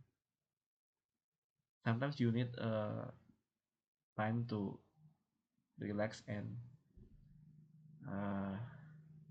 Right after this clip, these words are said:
memikirkan apa yang harus lo lakukan ke depannya. Gak baik juga sih kalau lo capek terus dipaksa tetep.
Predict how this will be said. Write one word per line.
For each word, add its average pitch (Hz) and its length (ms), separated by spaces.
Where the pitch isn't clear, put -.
memikirkan 110 640
apa 110 240
yang 107 240
harus 113 320
lo 107 80
lakukan 104 320
ke 110 80
depannya. 98 480
Gak 107 160
baik 104 160
juga 101 320
sih 98 80
kalau 101 320
lo 101 160
capek 95 400
terus 98 160
dipaksa - 480
tetep. - 320